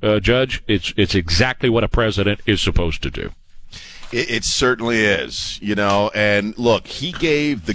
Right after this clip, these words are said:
Speaker 2: the mayors of these towns plenty of time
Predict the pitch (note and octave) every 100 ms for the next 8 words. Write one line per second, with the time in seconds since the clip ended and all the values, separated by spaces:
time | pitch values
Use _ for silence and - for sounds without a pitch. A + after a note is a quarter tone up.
0 | E2+ F#2 F2+ G2+ B2 D#3+ D#3 G#2+ F2+ B2+
1 | A2+ - A#2+ A2 G#2+ G2 - - - -
2 | - - - - - B2 E3+ D#3 G#2+ A2+
3 | E2 D2+ F#2 D#2 - G2+ F2 C2 -